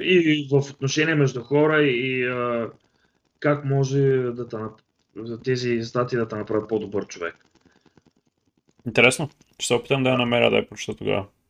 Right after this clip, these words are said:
Speaker 1: М, а, намери я. А, ако, ако някой път, а, ти стане скуч, просто напиши някоя статия Иво Иванов, а, в Google. А, сигурен съм, че те излязат, а, някои от статиите, които ги има и в книгата.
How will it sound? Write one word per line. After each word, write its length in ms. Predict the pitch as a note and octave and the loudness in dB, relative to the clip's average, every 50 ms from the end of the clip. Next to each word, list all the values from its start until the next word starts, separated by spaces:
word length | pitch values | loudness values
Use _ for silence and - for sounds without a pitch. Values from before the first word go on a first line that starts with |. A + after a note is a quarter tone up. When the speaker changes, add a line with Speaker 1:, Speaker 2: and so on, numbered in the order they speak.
| _ | _
Speaker 1:
М, 200 | D3 D3+ D3+ D3 C3+ | 0 4 4 4 4
а, 200 | B2 B2 B2 A#2+ C3 - - | 4 0 -2 -2 -6 -10 -4
намери 420 | C3+ C3+ C3 C3 C3 C3+ C#3 C#3+ | 0 2 4 6 6 6 8 8
я. 540 | C3+ C3 C#3+ D#3 E3 E3 E3 E3 D#3+ D3+ - - | 6 6 4 4 4 2 2 2 2 0 -2 -2
А, 240 | C#3 C#3 C#3 C#3 C#3 - | -6 -6 -6 -6 -4 -2
ако, 280 | C#3+ D3+ D3 - E3 D#3+ D3 - D3 | -2 -2 0 0 0 0 0 -2 -4
ако 220 | D#3+ D3+ D#3 E3+ | -6 -4 -4 -2
някой 280 | F3+ F#3 F3+ - D#3+ C#3 | -2 -2 -2 -2 -6 -6
път, 220 | - D#3+ D#3 - | -6 -8 -6 -2
а, 160 | D#3 C#3+ C#3 | 0 0 0
ти 100 | C#3 - | -2 -4
стане 220 | - - D3+ D3+ C#3+ | -4 -4 -2 -2 -2
скуч, 280 | C#3 - G3 F#3+ - | -2 -4 -6 -6 -4
просто 340 | - E3+ F3 E3 - - D#3 | -4 -2 -2 -2 -4 -4 -2
напиши 680 | D3+ D3 C#3 C#3+ - _ _ _ - D3+ C#3+ - D#3+ D#3 | -2 -2 -2 -6 -12 _ _ _ -6 -6 -4 -4 -2 -2
някоя 300 | D#3 D3+ D3 D3+ C#3+ C#3 | -2 -2 0 0 -2 -2
статия 380 | C#3 D3+ D3 D3 C#3+ D3 C3+ C3+ | 0 0 0 0 2 2 2 2
Иво 180 | C#3+ C#3 C#3 C#3+ | 4 4 4 4
Иванов, 440 | C3+ A#2+ A#2+ A#2 B2+ C#3 E3+ F#3+ - _ _ _ _ _ _ _ _ _ _ _ _ _ - | 4 2 0 -4 -4 -4 -6 -6 -10 _ _ _ _ _ _ _ _ _ _ _ _ _ -6
а, 60 | A#2+ B2+ C3 B2+ B2+ B2+ B2 | -4 -2 -2 -2 -2 -2 -2
в 180 | A#2+ B2 A#2 A2+ | -2 -2 -4 -4
Google. 840 | A#2+ B2 C#3+ D3+ D#3 F#3 F#3 F#3 F3 E3+ E3 E3 D#3+ D#3 D3 C#3+ | 0 2 2 4 4 4 4 4 4 4 4 4 4 2 0 -2
А, 80 | C#3+ - | -4 -10
сигурен 440 | - - - - F3 E3 E3 D#3+ D3 | -12 -14 -6 0 4 4 4 4 2
съм, 160 | D3 D3 C#3+ | 0 -2 -4
че 160 | C#3 - - | -4 -6 -8
те 60 | - C3+ | -6 -6
излязат, 500 | B2+ C3+ D3 C#3+ C#3 C#3 C3+ C3+ - C3+ | 0 2 4 4 4 2 0 -2 -4 -4
а, 40 | C3 B2+ B2 B2 A#2+ A#2+ A2+ G#2+ | -4 -2 0 0 0 0 -2 -2
някои 260 | B2+ C3 C3 - B2 A#2+ | -2 -4 -6 -4 -4 -6
от 100 | A#2 - | -6 -4
статиите, 460 | - C3 B2 B2 B2 A#2+ - - - | -2 -2 -2 -2 -2 -6 -10 -12 -8
които 160 | - B2+ A#2+ | -6 -6 -4
ги 100 | A#2 B2+ | -2 0
има 160 | B2+ B2+ A#2+ | 0 2 2
и 40 | A2+ | 2
в 140 | A2 G#2 G2 - | 0 0 -4 -6
книгата. 380 | A2 G#2+ G2+ F#2+ E2 F#2 F2+ | -6 -4 -4 -4 -6 -8 -14